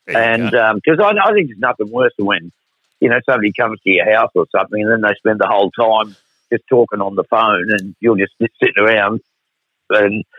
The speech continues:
Speaker 2: yeah, I just think you, you give the people that you're with first attention.
Speaker 1: Yeah, I agree.
Speaker 2: And then your phone comes second.
Speaker 1: Yep.
Speaker 2: And, um, so that's what I did. But I had a lovely day. It took me,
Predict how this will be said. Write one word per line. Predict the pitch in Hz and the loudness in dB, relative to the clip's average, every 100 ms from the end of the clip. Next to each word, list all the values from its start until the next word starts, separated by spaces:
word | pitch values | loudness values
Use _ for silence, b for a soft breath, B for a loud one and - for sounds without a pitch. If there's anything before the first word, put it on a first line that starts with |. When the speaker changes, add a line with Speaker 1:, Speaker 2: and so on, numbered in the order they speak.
| B B | B B
Speaker 2:
yeah, | 190 131 | 2 4
I | 139 | 2
just | 135 107 | 0 2
think | 135 120 | 0 0
you, | 117 95 _ _ _ _ b _ _ _ | -2 -4 _ _ _ _ b _ _ _
you | 139 | 0
give | 165 185 | 2 2
the | 139 - | 2 0
people | 170 156 131 | 0 2 2
that | 123 | 2
you're | 117 | 0
with | 117 139 104 _ _ _ _ _ | 2 2 0 _ _ _ _ _
first | 147 120 - | 2 2 -2
attention. | 92 95 78 - 113 151 | -4 -4 -4 -4 -4 -2
Speaker 1:
Yeah, | 131 | -2
I | 135 | -2
agree. | 113 95 85 - | -4 -10 -6 -2
Speaker 2:
And | 120 | 0
then | 120 | 2
your | 117 | 2
phone | - 131 127 110 | 2 0 0 0
comes | 117 110 - | -2 -4 -4
second. | 101 - - _ _ | -4 -4 -14 _ _
Speaker 1:
Yep. | 143 - | -10 -4
Speaker 2:
And, | 82 82 87 85 | 0 0 -2 -2
um, | 87 87 87 - _ 107 | 0 0 -2 -14 _ -2
so | 101 | -2
that's | 101 | -2
what | 104 95 | 0 2
I | 82 | 0
did. | 78 80 - | -2 -6 -2
But | 127 | 0
I | 139 | 2
had | 165 | 2
a | 147 | 2
lovely | 170 147 110 | 2 2 -2
day. | 87 95 113 | -2 0 0
It | 113 143 | -2 -4
took | - | -4
me, | 110 | -10